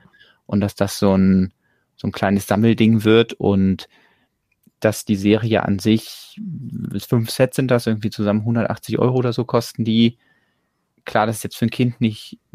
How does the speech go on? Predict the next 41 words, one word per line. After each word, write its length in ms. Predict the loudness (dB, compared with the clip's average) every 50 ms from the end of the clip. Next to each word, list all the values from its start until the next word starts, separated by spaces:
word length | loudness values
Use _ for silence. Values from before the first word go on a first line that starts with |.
| -18 _ _ _
nicht 440 | -4 -2 -2 0 -2 -2 -4 -4 -2
wenig, 500 | 0 2 2 2 0 -2 -4 -6 -6 -4
aber 200 | -2 0 -2 0
für 100 | 0 0
einen 80 | 0
Erwachsenen, 580 | 2 2 0 -2 -4 -6 -10 -6 -4 -2 0 0
der 120 | 0 0
sagt, 320 | 0 0 0 0 -2 -4 -2
hey, 120 | 0 0
ich 180 | 0 -2 -2 -4
möchte 600 | -4 -4 -2 -2 0 2 4 4 4 2 0 -4 _ _ _ _ _ _ _ _ 0
halt, 360 | 0 0 0 0 -4 -6 -2
äh, 320 | 0 2 4 4 2 0 -2 -6 _
ja, 260 | -2 0 0 0 -2 _ _ _ -12
diese 180 | -8 -4 -2
Minifiguren 640 | 0 2 2 2 0 -2 -6 -6 -4 -2 -2 -2 -2
haben, 320 | -2 -2 -2 0 0 -2 -2
ist 160 | -2 -4 -8
das, 120 | -10 -6
denke 260 | -6 -6 -4 -2 -2 -2
ich, 280 | -2 -4 -8 -20 -20 _ _ _ _ _ _ _ _ _ _ -10
äh, 160 | -4 -2 -2 0
auf 240 | -2 -2 -2 0
jeden 140 | 0 0 0
Fall 220 | -2 0 0 0 0
drin. 480 | 0 2 2 2 4 2 0 -2 -4 _ _ _ _ _ _ _ _ _ _ _ _ _
Und, 540 | 0 2 4 4 4 2 2 0 -2 -2 -2 0
ähm, 300 | 2 2 2 0 -2 -4
ich 140 | -8 -14 -6
könnte 320 | -2 2 2 2 2 2 0
mir 120 | 0 0
schon 280 | 0 0 0 0 0 0
vorstellen, 640 | 0 0 0 0 0 0 0 0 0 0 0 0 -2
dass 160 | -4 -4 -6
so 140 | -8 -6 -2
ähnlich 420 | 0 0 0 0 0 -4 -6 -6 -6
wie 140 | -4 -4
halt 200 | -2 -4 -4 -2
bei 80 | -2 -2
Lego 220 | 0 -2 -2 -2 -4
Minecraft, 560 | -4 -2 -2 -2 -4 -4 -4 -4 -4 -4